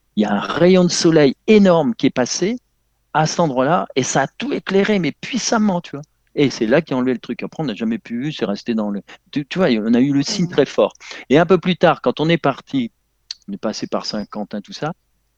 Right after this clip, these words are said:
Speaker 1: elle roulait, et puis elle s'arrête tout d'un coup, elle dit, « Je viens de voir une petite, euh, chapelle, une chapelle, entre deux arbres, mais toute vieille, abîmée. »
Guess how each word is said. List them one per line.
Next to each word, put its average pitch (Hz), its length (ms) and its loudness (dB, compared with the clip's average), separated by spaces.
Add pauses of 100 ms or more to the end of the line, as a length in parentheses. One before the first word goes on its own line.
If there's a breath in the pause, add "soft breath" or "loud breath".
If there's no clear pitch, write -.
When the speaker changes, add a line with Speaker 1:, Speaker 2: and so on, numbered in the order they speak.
(280)
Speaker 1:
elle 117 160 0
roulait, 113 380 -2
et 127 80 -4
puis 123 140 -2
elle 113 120 0
s'arrête 123 420 -2
tout 135 120 -10
d'un 120 160 0
coup, 151 160 -6
elle 113 100 -4
dit, « 120 180 -6 (300 soft breath)
Je - 120 -6
viens 131 120 0
de 123 80 -2
voir 131 160 0
une 110 120 0
petite, - 480 -8
euh, 104 460 2
chapelle, 101 540 -2 (840)
une 101 60 -12
chapelle, - 400 -10 (140)
entre 117 240 -6
deux 110 280 -4
arbres, 95 380 -4
mais 120 160 -2 (100)
toute 175 240 -6
vieille, 151 440 -2
abîmée. » 117 340 -6